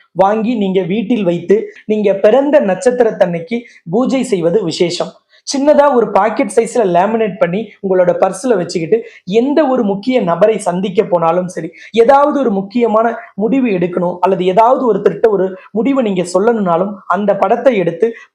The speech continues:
பார்த்துட்டு சொல்லுவது பெரிய அளவிலான வெற்றியை தரும். அதை பார்த்துட்டு ஒரு நபரை போய் நீங்க சந்திச்சீங்கன்னா நீங்க என்ன நினைச்சிட்டு போறீங்களோ அது நடக்கும்னு சொல்லுவாங்க. இந்த படத்துல என்ன சிறப்பு அப்படின்னு நம்ம இப்ப பார்க்க போறோம். இந்த படம் ஒன்பது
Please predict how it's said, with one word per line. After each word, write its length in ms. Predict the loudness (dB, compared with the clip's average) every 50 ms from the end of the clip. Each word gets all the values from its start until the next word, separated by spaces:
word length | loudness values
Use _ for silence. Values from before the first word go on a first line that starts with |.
| -2 0
பார்த்துட்டு 420 | 2 2 0 0 -2 -2 -4 -2 -2 -2
சொல்லுவது 380 | 0 0 0 0 0 0 -2 0 0
பெரிய 300 | 0 0 0 0 0 2 2
அளவிலான 460 | 2 0 0 0 0 -2 -2 -4 -6 -10 -16 _ -4 -4
வெற்றியை 340 | -4 -2 -2 -2 -2 -2 -2 -4 -2
தரும். 200 | -2 -2 -4 -6 -10 -18 _ _ 0 2
அதை 140 | 2 2 2 2 2 2
பார்த்துட்டு 440 | 2 2 2 2 0 0 2 2 2 2
ஒரு 100 | 2 2 2 2
நபரை 260 | 0 2 2 2 2 2
போய் 140 | 0 0 -2
நீங்க 160 | -4 -4 -6 -6 -4
சந்திச்சீங்கன்னா 500 | -4 -4 -6 -6 -8 -8 -6 -6 -6 -6 -8 -14 -14 -6 -4 -2
நீங்க 180 | -2 -2 -2 -2 0 0
என்ன 260 | -2 0 0 0 0 0 2
நினைச்சிட்டு 380 | 0 0 -2 -2 -6 -4 -2 0
போறீங்களோ 320 | 0 0 0 0 0 0 0
அது 100 | 0 -2 0 0
நடக்கும்னு 440 | 0 0 0 -2 -4 -4 -4 -6 -8
சொல்லுவாங்க. 340 | -4 -4 -4 -4 -4 -8 -12 -16 _ _ -20 -18 -10 -4 -2 0
இந்த 180 | 0 4 4 4 2 2 -2 -8 -14 _ _ _ _ _ _ -4
படத்துல 400 | 0 2 2 2 2 0 0 -2 0 0 0 -2
என்ன 200 | 0 0 0 -2 -2 -2 -2
சிறப்பு 420 | 0 2 2 2 0 0 0 0 0 -2 0 0 0
அப்படின்னு 360 | 0 0 -2 -2 -2 -2 -4 -4 -4 -4
நம்ம 160 | -4 -4 0
இப்ப 140 | 0 0 2 2
பார்க்க 200 | 2 2 2 -2 -6 -6
போறோம். 200 | -6 -6 -6 -8 _ -2
இந்த 140 | 0 0 0 2 2
படம் 240 | 2 2 2 0 -2 -4 -10 -14 -20 _ _ -2 0 2
ஒன்பது 460 | 2 2 0 0 0 0 0 2 0